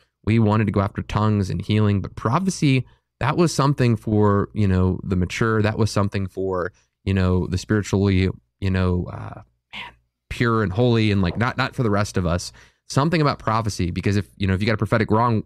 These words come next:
a word wrong, you're a false prophet and you're gonna get stoned and you're misrepresenting God and, and you need to sit down and shut up if you miss it. So it just kept everyone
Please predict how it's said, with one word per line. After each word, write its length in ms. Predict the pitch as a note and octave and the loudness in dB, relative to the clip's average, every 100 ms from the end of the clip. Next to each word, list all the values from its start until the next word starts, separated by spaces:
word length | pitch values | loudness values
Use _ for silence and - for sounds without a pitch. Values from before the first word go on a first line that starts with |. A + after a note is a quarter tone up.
| - | -4
a 80 | G2+ | 0
word 220 | A2+ A2+ | 0 2
wrong, 280 | G#2 C#3 A2 | 2 2 2
you're 160 | G#2 G#2+ | 2 2
a 40 | |
false 280 | - A#2+ A#2+ | 0 -4 -4
prophet 400 | - A2+ C3+ F#2 | -2 -2 -2 -6
and 80 | F#2 | -4
you're 120 | G#2 | -4
gonna 120 | G#2+ | -2
get 120 | G#2 - | -4 -8
stoned 480 | - A2 A#2+ F#2+ | -2 2 4 2
and 80 | F2+ | 0
you're 160 | G#2 G#2 - _ - | -2 -4 -10 _ -2
misrepresenting 720 | A#2+ B2 A2 G#2+ G2+ G#2+ G2 | 0 0 2 2 2 2 0
God 340 | F#2+ G#2+ G2 | 0 0 -2
and, 140 | F2+ F2 - - | -4 -8 -16 -4
and 100 | G2+ | 0
you 80 | |
need 60 | B2 | 2
to 80 | G#2 | 2
sit 140 | - | 0
down 180 | G#2+ G2 | 0 2
and 80 | F#2 | 0
shut 180 | G#2 A2 | 2 0
up 100 | A2+ | 0
if 100 | F#2+ | 0
you 80 | F#2+ | 0
miss 220 | A#2 - | 0 0
it. 120 | F2+ | -4
So 120 | - | 0
it 60 | G#2+ | 0
just 160 | B2+ - | 0 -2
kept 220 | A#2 - | -6 -2
everyone 600 | G#2 A2+ D3 D3 C#3 B2+ | -2 0 2 2 2 2